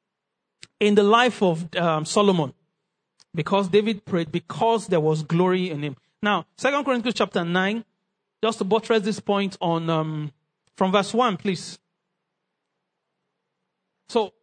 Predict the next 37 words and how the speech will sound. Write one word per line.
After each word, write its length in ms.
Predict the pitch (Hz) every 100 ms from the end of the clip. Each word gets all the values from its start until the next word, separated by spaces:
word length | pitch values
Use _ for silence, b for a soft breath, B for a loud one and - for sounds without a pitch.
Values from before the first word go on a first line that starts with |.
| -
"And 160 | 233
when 160 | 262 370
the 80 | 294
queen 300 | - 294 269
of 120 | 214
Sheba 480 | - 262 254 262 254
heard 360 | 196 - 247
of 160 | 233 190
the 100 | 190
fame 680 | 180 - 247 254 262 262 233
of 120 | 185
Solomon, 520 | 185 220 214 180 143 - _ _ _ _ _ _ _ _ _ _ _ -
she 160 | -
came 240 | 214 269 294
to 100 | -
prove 260 | - 247 226
Solomon 320 | 220 226 226
with 120 | 190
hard 280 | 147 220 -
questions 420 | 185 - 208 196
at 120 | 170
Jerusalem, 520 | 160 208 202 214 208 185
and 100 | 170
a 40 |
very 380 | 151 202 240 247
great 240 | 202 214
company, 560 | - 196 196 202 202 196 _ _ -
and 160 | 165
camels 540 | - 214 226 226 226 185
that 220 | 180 165
bore 220 | 196 220
spices 640 | 208 - 208 208 220 220 190
and 220 | 175 165
gold." 280 | 214 220 208
In 120 | 180
a-, 60 | - -
now, 220 | 208